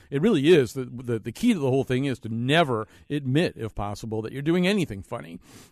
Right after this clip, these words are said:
Uh, and, and you do that a lot in your pieces. I mean, you know, you, you write about these, these hilarious situations or these catastrophic failures that you're having trying to do stuff without ever really saying,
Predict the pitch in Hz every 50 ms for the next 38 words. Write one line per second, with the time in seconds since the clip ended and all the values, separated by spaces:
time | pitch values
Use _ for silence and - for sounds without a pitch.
0 | - - 151 131 127 123 131 139 131 123 127 - 120 123 139 165 185 156 185 143
1 | 143 120 120 120 147 165 147 123 110 107 113 127 127 123 123 120 - 113 104 95
2 | - 110 - 110 - 123 113 110 113 113 110 113 120 131 - 98 - 131 113 110
3 | 113 110 113 113 131 123 - - - - _ - 123 120 117 107 131 135 139 143
4 | 123 120 113 113 - - 113 110 107 - - - - _ _ - _ _ 120 110
5 | 110 92 - - - _ 269 220 120 95 127 139 139 143 139 127 117 110 - 135
6 | 120 - 110 131 156 139 - 127 117 120 117 110 104 104 104 107 107 - - -
7 | _ _ _ - 117 110 110 107 101 - - - - 151 - 139 139 127 117 -
8 | 135 117 107 107 87 - 139 147 151 135 120 117 113 98 107 - - 101 110 113
9 | 107 101 110 110 104 113 107 101 101 98 110 101 - - 104 110 107 - _ _
10 | _ - 139 127 135 127 123 - - 143 123 127 123 110 113 120 120 117 117 113
11 | 107 - - 123 113 110 107 107 107